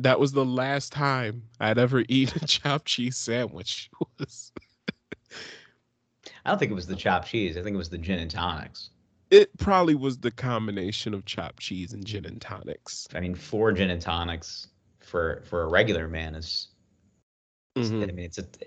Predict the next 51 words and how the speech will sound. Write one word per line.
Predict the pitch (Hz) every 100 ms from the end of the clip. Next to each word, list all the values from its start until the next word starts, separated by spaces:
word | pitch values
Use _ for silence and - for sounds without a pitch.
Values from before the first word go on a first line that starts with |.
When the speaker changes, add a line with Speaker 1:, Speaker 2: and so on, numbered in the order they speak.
| - - - - -
Speaker 2:
it's | - -
just | 151 -
so | 120 104 104 90 85
effervescent. | 104 - 87 80 87 92 - 73
There's | 82 82
so | - - 156 113 80
many | 80 87 110 95 78
things | - - 104 95 80
going | 98 85 85 85
on | 90 85
in | 80 78
gin. | 85 90 82 71
It's | 73 -
like, | 85 78 - _ _ _ -
that's | 147 147 131
why |
I | 120
Speaker 1:
Yeah. |
Speaker 2:
can, | 113 104 - _ _
if | 117 98 - _ _ -
I | 113
haven't | 170 170
had | 120
a, | 95 87 -
I | 110
had | 139
a |
gin | 101 90 107 107
and, | 98 92 87
I | 101
had | -
a |
gin | 92 104
and | 98 90
soda | 98 90 87
the | 82 85
other | 82 78
night | 82 78 - _ _ _ _ _ _ _ _ -
'cause | 104
I | 117
just | 131
Speaker 1:
Mm-hmm. | 123
Speaker 2:
really | 113 104
wanted, | 101 98 -
I |
just | 101 98
really | 92 101 113 117
wanted, | 101 90 92 90 85 82 - _ _ -
they | 98 98
had | 98 92
a, | 85